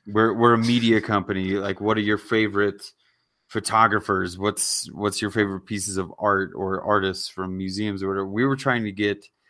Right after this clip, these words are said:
a sense of their, you know, creative outlets or what did they do in their free time when they weren't working here, so that we knew that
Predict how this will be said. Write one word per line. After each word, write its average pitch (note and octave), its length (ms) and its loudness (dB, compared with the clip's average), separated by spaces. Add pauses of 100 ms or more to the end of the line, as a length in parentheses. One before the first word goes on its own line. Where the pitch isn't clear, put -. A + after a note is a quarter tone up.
(380)
a F#2+ 100 -6
sense G#2+ 380 -4
of F#2 280 -2 (680)
their, F#2 600 0 (300)
you G#2+ 100 -6
know, F2+ 120 -4
creative G#2 540 2
outlets F#2+ 480 -6
or F#2 100 -6
what F#2+ 180 -2
did F#2 100 -2
they F#2+ 120 0
do F#2+ 180 -2
in F#2+ 80 -4
their F#2 140 -6
free G#2+ 240 -6
time F2+ 260 -4
when F#2 120 -6
they F#2 100 -6
weren't F#2+ 220 -6
working F#2 300 -8
here, G#2+ 220 -2
so G2 200 -8
that G2 100 -2
we G2+ 140 -6
knew G2+ 240 -2
that F#2 200 -10